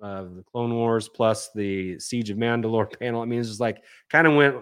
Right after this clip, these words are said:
along with some things that I hit along the way. Uh, I had pre-ordered this. I'm a big fan of, uh, Danny Haas' work, and I'll type the name in the chat just so if you want to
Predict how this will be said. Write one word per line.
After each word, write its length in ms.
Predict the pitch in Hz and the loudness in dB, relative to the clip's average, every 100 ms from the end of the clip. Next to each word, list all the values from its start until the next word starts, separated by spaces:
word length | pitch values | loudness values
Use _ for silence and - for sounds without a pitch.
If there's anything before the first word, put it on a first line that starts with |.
| - | -10
along 320 | 120 120 120 117 | -2 2 2 2
with 100 | 107 | -2
some 160 | 110 | -8
things 300 | 101 117 113 | -2 -2 -2
that 100 | 101 | -2
I 140 | 107 104 | -2 -2
hit 160 | 110 | -4
along 240 | 107 104 101 | -4 -4 -4
the 60 | |
way. 360 | 98 107 104 104 _ _ _ _ | -4 -2 -2 -4 _ _ _ _
Uh, 60 | 98 | -2
I 220 | 98 131 | 4 6
had 240 | 127 101 | 6 2
pre-ordered 480 | - 117 117 117 110 | -2 0 0 0 0
this. 440 | 113 113 110 - - 98 | 0 0 -2 -12 -14 -8
I'm 240 | 98 98 | -6 -6
a 40 | |
big 220 | 95 107 101 | -6 -6 -6
fan 360 | - 110 107 | -6 -4 -4
of, 200 | 98 87 _ _ 95 | -4 -8 _ _ -16
uh, 220 | 90 85 80 | -14 -14 -10
Danny 240 | 101 101 | -8 -8
Haas' 500 | 92 95 98 - - _ _ _ _ | -10 -8 -8 -10 -18 _ _ _ _
work, 340 | 107 120 127 - _ _ _ _ | 0 0 -2 -16 _ _ _ _
and 80 | 87 | -12
I'll 100 | 87 | -12
type 300 | - 104 - | -6 -6 -6
the 80 | 98 | -6
name 320 | 98 98 98 | -4 -4 -6
in 240 | 98 95 | -6 -8
the 80 | 87 | -8
chat 420 | - - 113 113 | -8 0 2 0
just 280 | 101 101 - | -4 -8 -6
so 400 | 101 95 92 90 - _ _ _ _ _ _ _ _ | -4 -2 -2 -4 -10 _ _ _ _ _ _ _ _
if 140 | 92 | -10
you 100 | 104 | -6
want 260 | 98 95 - | -2 -2 -2
to 380 | - 92 90 85 | -6 -4 -4 -6